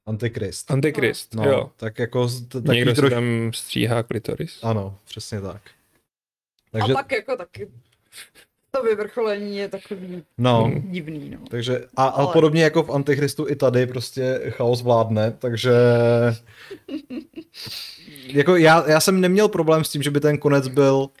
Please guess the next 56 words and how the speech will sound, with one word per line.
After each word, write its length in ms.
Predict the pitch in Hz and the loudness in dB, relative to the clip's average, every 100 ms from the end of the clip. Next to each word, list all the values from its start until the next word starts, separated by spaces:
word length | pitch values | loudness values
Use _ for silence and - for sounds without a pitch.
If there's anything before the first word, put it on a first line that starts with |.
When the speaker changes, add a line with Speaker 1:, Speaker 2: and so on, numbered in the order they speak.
| _ _ | _ _
Speaker 1:
hroznej, 680 | 107 120 131 120 123 127 123 | 2 4 6 4 2 2 4
Speaker 3:
Mně 100 | 123 | 4
spíš 160 | 123 135 | 0 -4
ten 120 | - - | -4 -4
Speaker 1:
jako 200 | 127 143 | 0 2
že 120 | 131 | 2
by 40 | 139 | 2
Speaker 3:
příběh 120 | 139 | 2
Speaker 1:
mě 120 | 139 | 2
Speaker 3:
přišel, 180 | 135 147 | 0 0
Speaker 1:
šokoval. 480 | 143 127 120 110 113 | 2 4 4 2 -2
Speaker 3:
ne, 160 | 226 226 | -6 -6
mně 140 | 233 | -6
ten 180 | 233 240 | -6 -6
příběh 420 | 233 226 226 240 | -8 -10 -8 -10
přišel 340 | - - 262 220 | -12 -6 -6 -4
ale 160 | 226 226 | -6 -6
pitomej, 640 | 226 226 254 240 175 170 | -8 -6 -6 -6 -8 -6
jakože 200 | - 120 135 | -6 0 2
Speaker 1:
Jo, 120 | 156 | 2
Speaker 3:
i 40 | 214 | 0
ten 80 | |
scénář 380 | 214 - 233 233 135 | -6 -4 -4 0 2
Speaker 1:
jo, 160 | 131 | 2
Speaker 3:
mi 40 | 107 | 0
Speaker 1:
je 20 | |
to 40 | - | -2
Speaker 3:
přišel 140 | 135 170 | 2 2
pitomej, 80 | 139 | 2
Speaker 1:
překombinovaný. 760 | - 175 175 160 160 147 147 | 0 2 2 2 2 2 0
Speaker 3:
ty 60 | 131 | 0
dialogy 400 | 127 226 240 226 | 2 2 0 -4
mi 140 | 226 214 | -6 -6
přišly 340 | 240 220 208 | -8 -6 -6
hrozný. 600 | 185 185 175 180 175 170 - 107 | -6 -8 -8 -10 -10 -12 -14 -12
Speaker 1:
Jo. 160 | - - - | -12 -10 -8
A 80 | |
to, 180 | 117 135 | 0 0
že, 180 | 123 135 | 2 0
to, 120 | 147 | 0
že 120 | 131 | -2
je 120 | 135 127 | -2 -2
tam 180 | 123 | -4
prostě 260 | 123 120 143 | -4 -4 -2
Daisy 280 | 127 120 131 | -2 -2 -2
Ridley 340 | 127 123 123 | -2 2 2
a 60 | 131 135 | 2 -2
James 200 | 131 120 | -4 -2
Speaker 3:
No 80 | |
Speaker 1:
McAvoy, 360 | 131 240 247 123 | 0 2 2 2
Speaker 3:
jasně, 160 | 226 - _ _ | 0 -6 _ _
Speaker 1:
poz-, 80 | 143 143 | 0 0
Speaker 3:
jako 100 | - | 0
Speaker 1:
poznala 320 | 165 175 170 | 2 2 2
bys 200 | 220 - | 0 -2
je? 200 | 180 302 | -2 -4